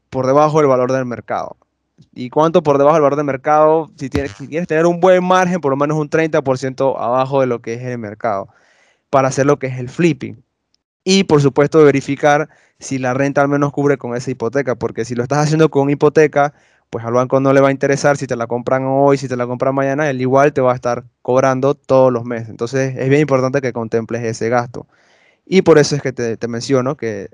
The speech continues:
debes ganarle al, al momento, al momento que la compras, debes empezar a ganarle.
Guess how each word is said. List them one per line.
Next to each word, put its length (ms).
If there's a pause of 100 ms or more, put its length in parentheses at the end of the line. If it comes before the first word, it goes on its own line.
debes 320
ganarle 540 (120)
al, 300
al 100
momento, 440
al 60
momento 300
que 60
la 120
compras, 460 (280)
debes 260
empezar 280
a 40
ganarle. 460